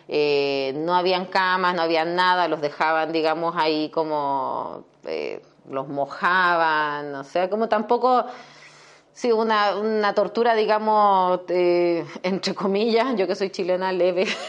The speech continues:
<laughs> pero, pero sí, al fin y al cabo, un, un, un mal pasar, ¿no? Eh, la casa cuatro era de la, de los chicos que,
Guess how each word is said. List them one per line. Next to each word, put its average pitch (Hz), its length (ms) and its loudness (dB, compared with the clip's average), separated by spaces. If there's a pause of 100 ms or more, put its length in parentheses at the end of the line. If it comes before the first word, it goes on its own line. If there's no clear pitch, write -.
(180)
<laughs> - 420 -8
pero, 190 680 2
pero 170 180 2
sí, 208 380 0
al 175 220 0
fin 190 200 -4
y 185 40 0
al 175 140 0
cabo, 196 400 2
un, 190 280 -2
un, 185 420 -4
un 190 180 -2
mal 202 200 0
pasar, - 380 0
¿no? 170 380 -4 (680)
Eh, 151 480 -2
la 156 180 0
casa 196 320 -2
cuatro 208 400 2
era 190 160 2
de 175 100 2
la, 165 260 0
de 165 180 0
los 156 140 -2
chicos 180 280 -4
que, 180 120 -14